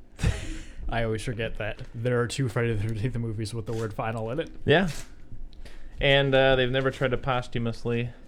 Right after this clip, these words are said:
Speaker 2: correct
Speaker 1: Fix it or
Speaker 2: that in
Speaker 1: change
Speaker 2: any
Speaker 1: it?
Speaker 2: way.
Speaker 1: Yeah.
Speaker 2: No. Nope, nope, nope. Let's see, what do we got? All right. Friday the thirteenth, Part four.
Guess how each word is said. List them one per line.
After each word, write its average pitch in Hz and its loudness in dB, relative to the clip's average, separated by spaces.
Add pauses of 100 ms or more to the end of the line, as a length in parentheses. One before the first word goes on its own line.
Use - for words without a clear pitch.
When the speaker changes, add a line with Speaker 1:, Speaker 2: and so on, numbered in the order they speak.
(460)
Speaker 2:
correct - 0
Speaker 1:
Fix 135 4
it 151 6
or 143 4
Speaker 2:
that 139 2
in 123 0
Speaker 1:
change 135 4
Speaker 2:
any 156 6
Speaker 1:
it? 165 6
Speaker 2:
way. 139 6
Speaker 1:
Yeah. 107 0
Speaker 2:
No. 139 -2 (2000)
Nope, 151 2
nope, 156 2
nope. 139 0 (640)
Let's 123 -2
see, 117 -4
what 110 0
do 101 2
we 87 0
got? 76 -2 (760)
All 151 6
right. 101 2 (2500)
Friday 175 6
the 190 4
thirteenth, 175 0
Part 165 2
four. 117 -2